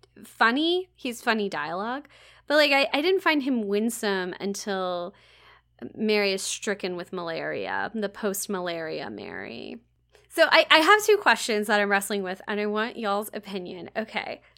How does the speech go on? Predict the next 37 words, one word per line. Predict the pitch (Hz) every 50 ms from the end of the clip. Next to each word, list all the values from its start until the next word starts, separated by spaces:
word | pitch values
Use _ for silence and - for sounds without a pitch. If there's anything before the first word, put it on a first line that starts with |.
| _ _
so | - - - 302 269 262 262 262 277 -
first | - - 349 381 370 - 339
of | 269 226
all, | 196 185 180 170 170 170 202 247 - _ _ _ _ _ - - - _ - _ _ _ _ _ _ _ _ _ _ _ _ _ _ _ _
I | - 262
think | 285 - 359 403 480
I | 480 466 415
understand | 359 359 359 - - 285 247 240 220
why | 226 208 208 214
we | 220 226
make | 226 214 208 202 -
Mary, | - 202 190 190 190 190 190 190
like, | 190 180 180 180 - - _ _ _ _ _ _ _
she | - - - - 254 247
don't | 220 214 208
know | 202 202 202 196
she's | - - 220 202 190
beautiful, | - 208 190 175 185 180 - - 190 170 160 165 170 175 - - -
the | 208 208
most, | 202 202 190 190 190 185 - -
like, | 202 185 165 170 175 - - - - - _ _ _ _ _ _ _ _ _ _ -
adored | 220 220 196 180 - 208 208 202 196 196 202 196 190 190 196 208 - - _ _ _ _ _ _ -
woman | 202 202 196 196 196 185 190 196
who | 190 208 202
ever | - 175 190 190 190 185
lived, | 185 190 185 180 180 190 - - -
but | 196 185 180
was, | 190 185 180
like, | - 185 175 175 175 - - _ _ _ _ -
never | 220 214 190 185 180 196 185 180
raped | 180 175 175 214 - - - -
in | - 190 185 185
a | 180
nineteen | 185 180 180 156 - - 185 180
eighty-four | 175 175 185 190 190 - 185 175 175 170 170 175 170
romance | 190 185 175 175 175 175 170 165 170 - -
novel. | - - - - - 113 110 104 135 220 233